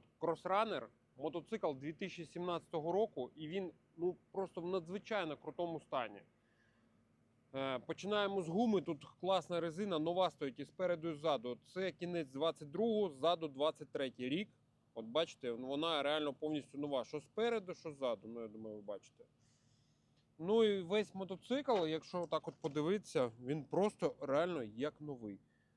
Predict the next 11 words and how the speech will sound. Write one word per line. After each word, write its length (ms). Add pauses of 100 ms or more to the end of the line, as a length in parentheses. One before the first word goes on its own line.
(140)
В 60
нього 420
оригінального 720
підтвердженого 680
пробігу 360
всього-навсього 540
дев'ять 320
тисяч 300
кілометрів. 540 (520)
І 100
тут, 180